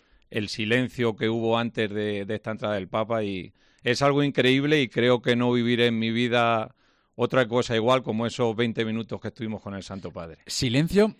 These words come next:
Speaker 2: eh, que el propio Francisco se encarga de romper, ¿no? Que, que, que viene siendo habitual, ¿no?
Speaker 1: Sí, cuando, cuando él entró, la primera anécdota que tuvimos con él es que si le íbamos a permitir no, no moverse de, de su silla de ruedas por el,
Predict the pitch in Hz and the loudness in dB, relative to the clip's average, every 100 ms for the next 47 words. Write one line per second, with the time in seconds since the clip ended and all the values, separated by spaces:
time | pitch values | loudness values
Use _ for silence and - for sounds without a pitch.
0 | - - 143 123 - 113 90 127 156 147 | -16 -14 -12 -10 -6 -6 -4 -4 0 0
1 | 131 131 117 127 - 147 - 139 - 127 | 0 -2 -4 -2 0 -2 -2 -4 -2 0
2 | 139 143 147 127 127 117 156 98 107 175 | 2 2 4 4 2 2 0 0 -4 -4
3 | - 131 117 123 110 117 107 110 135 156 | -6 -8 -6 -10 -10 -10 -8 -4 -2 -2
4 | 160 143 127 120 131 110 90 120 - _ | -2 -2 0 0 0 -2 -4 -10 -10 _
5 | _ _ - - 120 107 113 107 110 110 | _ _ -18 -2 -2 0 -2 0 0 2
6 | 107 104 104 98 95 92 98 98 120 127 | 2 0 0 -2 -6 -10 -10 -4 -2 -2
7 | 123 127 139 - 117 117 120 123 123 120 | 2 2 2 0 -2 0 0 0 0 0
8 | 113 127 120 110 117 123 117 120 110 - | 2 2 2 0 -2 -2 -2 -2 -4 -6
9 | 113 120 117 117 117 - 117 - 107 104 | -4 -4 -2 -2 -2 -6 -8 -8 -6 -6
10 | 95 87 92 120 120 123 123 120 123 113 | -8 -10 -6 -2 -2 0 0 0 -2 -2
11 | 113 127 123 120 113 113 107 101 95 113 | -4 -4 -4 -2 -2 -2 -4 -8 -8 -6
12 | 113 113 117 - 113 107 104 101 104 - | -2 -2 -4 -6 -6 -4 -4 -6 -8 -10
13 | 90 123 110 117 107 107 117 123 - 104 | -12 -8 -4 -2 -2 -2 -2 -4 -6 -8
14 | 98 98 90 | -6 -6 -8